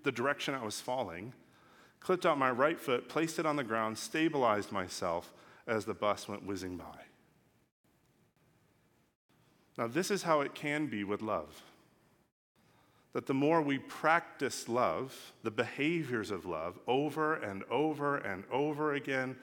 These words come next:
despite our feelings, the more it becomes our instinctive reaction in all situations, no matter how stressful.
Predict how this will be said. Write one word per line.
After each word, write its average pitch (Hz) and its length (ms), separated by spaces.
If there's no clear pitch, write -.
despite 156 720
our 143 160
feelings, 107 1000
the 135 80
more 156 320
it 160 40
becomes 151 440
our 127 160
instinctive 147 600
reaction 123 540
in 113 100
all 123 280
situations, 110 720
no 110 80
matter 101 240
how 90 220
stressful. - 580